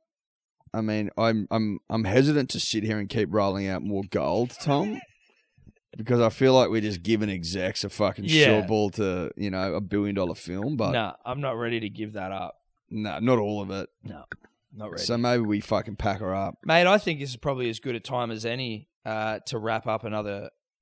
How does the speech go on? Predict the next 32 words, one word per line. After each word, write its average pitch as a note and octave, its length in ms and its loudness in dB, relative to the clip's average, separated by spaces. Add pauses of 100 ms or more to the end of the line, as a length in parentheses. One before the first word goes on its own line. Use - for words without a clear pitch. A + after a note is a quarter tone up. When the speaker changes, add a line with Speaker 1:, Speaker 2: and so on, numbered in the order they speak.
(960)
Speaker 2:
phenomenal A2+ 760 -6
podcast. G#2 840 -6 (180)
Shout A#2 280 -4
out - 80 -8
to - 60 -10
Stuart A2 360 -8
Little, G#2+ 420 -8 (720)
Little A2 160 -10
Mouse G#2 300 -6
That - 120 -14
Could. A2+ 380 -10 (180)
Shout A2 300 -6
out G#2+ 140 -6
to A2+ 100 -10
all G#2+ 160 -4
of G2+ 100 -8
you A2+ 380 -4 (180)
as A2+ 200 -6
the G#2+ 100 -6
rain G#2+ 340 -4
comes A2 320 -8
back G#2+ 360 -6
in A2+ 420 -6 (640)
and G#2+ 220 -4
we A2+ 160 0
prepare G#2+ 340 -4
to G#2 80 -4
go G#2+ 220 -4
play G#2+ 240 -6
golf A2+ 340 -6
in G#2+ 80 -6
it. A2+ 140 -6